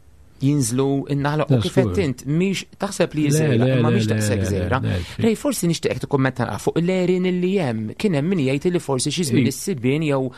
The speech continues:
Speaker 1: xi nies tal-baħar forsi kienu
Speaker 2: Le, li
Speaker 1: jistaqbew
Speaker 2: hu-,
Speaker 1: f'dawn
Speaker 2: li huwa
Speaker 1: l-erin, ma
Speaker 2: żgur
Speaker 1: nafx.
Speaker 2: huwa li hemm stejjer,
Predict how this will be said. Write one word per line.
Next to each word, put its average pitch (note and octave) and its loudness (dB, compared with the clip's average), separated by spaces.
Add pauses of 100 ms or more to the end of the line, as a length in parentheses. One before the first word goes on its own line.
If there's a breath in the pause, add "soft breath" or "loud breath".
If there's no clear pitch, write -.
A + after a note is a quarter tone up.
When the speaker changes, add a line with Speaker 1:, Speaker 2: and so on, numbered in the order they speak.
(340 loud breath)
Speaker 1:
xi - -4
nies E3 -2
tal-baħar C3+ 0
forsi C3+ 0
kienu C3+ 2 (420)
Speaker 2:
Le, F#3 2
li D#3 6
Speaker 1:
jistaqbew C#3+ 4
Speaker 2:
hu-, F#3 0
Speaker 1:
f'dawn D3 0
Speaker 2:
li C#3+ 4
huwa A2+ 2
Speaker 1:
l-erin, - 0
ma E3 -2
Speaker 2:
żgur F#3 2
Speaker 1:
nafx. C3 2
Speaker 2:
huwa F#3 0 (180)
li C3+ 2
hemm B2 2
stejjer, D#3 -2